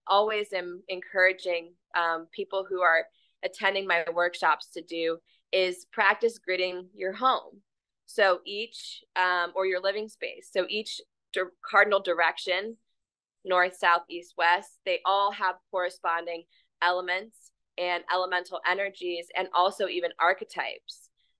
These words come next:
Um, and so you can create, even if you put one item, um, for example, like a feather or a wind chime on the eastern part of your house,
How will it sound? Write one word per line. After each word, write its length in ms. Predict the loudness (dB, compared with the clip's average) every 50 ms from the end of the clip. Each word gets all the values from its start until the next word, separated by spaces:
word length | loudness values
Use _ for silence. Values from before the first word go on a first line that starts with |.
| _
Um, 260 | 0 2 2 2 0 -2 -4
and 160 | -6 -6 -8
so 300 | -2 2 4 6 6 4
you 280 | 2 0 -4 -8 -10 -10 -12
can 500 | -6 0 2 2 4 2 2 -2 -4 -12 _ _
create, 500 | -14 -6 -6 -2 0 2 4 4 2 2 -2
even 200 | -4 -4 -2 -2
if 120 | -4 -4 -4
you 100 | -12 -12 -4 0
put 180 | 0 0 0 -2 _ _ _ _ _ _ _ _
one 300 | 2 4 4 4 4 0 0 0
item, 560 | 2 2 2 2 0 -2 -4 -6 -10 -14 -16 _ _ _ _ _ _ _
um, 220 | -2 0 0 0 -2 -2
for 100 | -4 -4
example, 540 | -4 -2 -2 0 0 0 -2 _ 0 2 2
like 160 | 2 -2 -2 -4
a 120 | -10 -12 -12 _ _
feather 500 | 4 4 4 4 4 2 2 2 -2 -8 _ _ _ _ _ _
or 120 | 2 2 2
a 140 | 2 0 -4
wind 340 | 0 2 2 2 2 -2
chime 500 | -6 -4 0 2 2 2 2 0 -4 -8 -16 _ _ _ _ _ _
on 160 | 0 2 2
the 100 | 0 -4 -8 _
eastern 420 | -6 -6 -6 -4 -4 -6 -6 -6
part 300 | -8 -2 2 4 4 4
of 100 | 4 2
your 120 | 0 -4
house, 560 | -2 0 2 4 4 4 2 0 -6 -16 -20